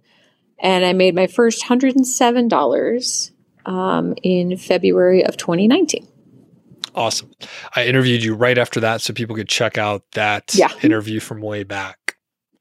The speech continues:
Speaker 1: And the cool thing that I will just add on that, when I was looking back at the data, was that once I hit a hundred dollars, the site started doubling for, like, the next quarter every month,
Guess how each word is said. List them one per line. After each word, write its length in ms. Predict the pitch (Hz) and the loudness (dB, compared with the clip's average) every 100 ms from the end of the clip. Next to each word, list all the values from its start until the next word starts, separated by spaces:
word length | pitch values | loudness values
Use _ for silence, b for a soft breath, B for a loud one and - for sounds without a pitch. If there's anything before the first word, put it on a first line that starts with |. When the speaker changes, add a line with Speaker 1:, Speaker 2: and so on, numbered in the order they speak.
| _ b b b b _ | _ b b b b _
Speaker 1:
And 120 | 240 | 2
the 60 | 254 | 2
cool 220 | 254 415 | 4 2
thing 180 | 440 311 | 4 4
that 80 | 262 | 4
I 140 | 220 | 4
will 100 | 220 208 | 4 2
just 160 | 208 | 0
add 220 | - 185 185 | 0 0 0
on 140 | 180 | -2
that, 220 | 180 175 | -2 -2
when 160 | 170 165 | -2 0
I 80 | 160 | 0
was 160 | 165 | -2
looking 240 | 170 170 156 | -6 -6 -4
back 200 | 147 170 | -4 -4
at 80 | 160 | -8
the 80 | 160 | -4
data, 520 | 139 127 190 233 247 _ - | -2 0 0 -2 -6 _ -12
was 280 | 226 - 156 | -2 -2 0
that 380 | 165 151 147 - - | 4 4 2 -4 -4
once 300 | 170 190 233 | 0 0 2
I 120 | 240 | 4
hit 140 | 240 | 4
a 80 | 233 | 2
hundred 260 | 220 214 214 | 0 0 0
dollars, 520 | 196 185 233 254 254 | 0 2 2 0 0
the 100 | 190 | -4
site 500 | 185 180 180 180 - _ _ _ _ _ | -2 0 2 2 -2 _ _ _ _ _
started 440 | - - 190 170 156 | -6 0 2 2 4
doubling 680 | 175 156 175 147 131 156 185 _ _ _ _ | 2 4 2 0 -4 -8 -12 _ _ _ _
for, 120 | - | -2
like, 220 | 160 147 - | 2 2 2
the 60 | |
next 240 | 147 131 - | 0 -2 -6
quarter 460 | - - - - - _ _ _ _ _ _ - | -4 -4 -4 -8 -10 _ _ _ _ _ _ -4
every 240 | 165 135 | -2 0
month, 340 | 120 - - | -2 -6 -10